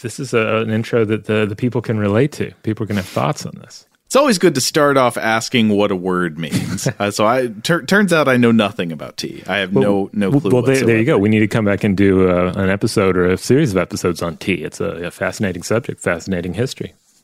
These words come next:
Speaker 2: Okay, well, we're gonna jump back into some of the, the science that we were talking about in the last episode, where I was reviewing, uh,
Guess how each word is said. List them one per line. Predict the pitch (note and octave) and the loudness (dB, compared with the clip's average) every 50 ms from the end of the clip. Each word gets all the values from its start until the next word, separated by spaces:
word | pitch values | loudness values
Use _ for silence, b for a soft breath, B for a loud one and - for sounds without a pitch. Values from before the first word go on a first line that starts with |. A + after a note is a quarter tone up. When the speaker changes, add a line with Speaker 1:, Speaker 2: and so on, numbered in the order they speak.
| _ _ _ _ - | _ _ _ _ 0
Speaker 2:
Okay, | E3+ F#3 - - A#3+ B3 D4 C#4+ A#3+ | 0 2 2 0 0 0 2 2 2
well, | D#3+ B2 A#2 C3 C#3 D3 D3 C3 | 2 4 4 4 4 4 2 0
we're | C#3+ D3 E3 F3+ | -2 -4 0 2
gonna | B3+ D4 A3+ D#3 | 2 2 2 2
jump | A#2+ - C#3 C#3 C3+ - F#2 | 0 -2 -2 -2 -2 -4 -4
back | A#2 B2+ B2 B2 A#2+ - - | -2 0 0 0 -2 -4 -6
into | - A#2 A#2 A#2 A2+ - - A#2+ A2+ A2 G#2 | -2 0 2 2 2 0 0 -2 0 0 -2
some | - - A#2 A#2 A#2+ | -2 -2 -2 -2 -2
of | G#2+ | 0
the, | G2+ G2+ G2 F#2+ F#2+ F#2+ - | 0 0 2 2 0 -2 -4
the | - A#2 | -4 -4
science | - - D#3+ E3+ F3 E3+ D3+ - - | -2 0 2 2 2 0 0 -2 -4
that | - G#2+ | -6 -4
we | E2+ G2 F#2+ | -2 -2 -2
were | F#2 | -2
talking | - - G2+ F#2 - - A2 | -4 -4 -6 -6 -2 -2 -2
about | G2+ F#2+ F#2 F2+ | 0 0 0 -2
in | F#2 F2 | -2 -4
the | F2 F2 | -4 -4
last | F2+ F#2+ G#2+ A#2 A#2 - - G2 | -2 0 0 0 0 -2 -6 -8
episode, | E2+ - - - F#2 E2+ D#2+ D#2 E2+ | -8 -6 -6 -6 -4 -4 -6 -6 -6
where | F2+ F2 E2+ - C#2 | -6 -6 -4 -4 -4
I | F#2+ G2 | -4 -2
was | F#2+ F#2+ F2 F2+ | -2 -4 -4 -4
reviewing, | F#2+ F#2 F2+ E2+ - F#2+ F#2+ F#2 F2+ F2+ F2+ F2 E2 | -4 -4 -6 -4 -4 -4 -2 -2 -2 -2 -2 -4 -4
uh, | E2 E2+ E2 D#2+ | -4 -2 -2 -4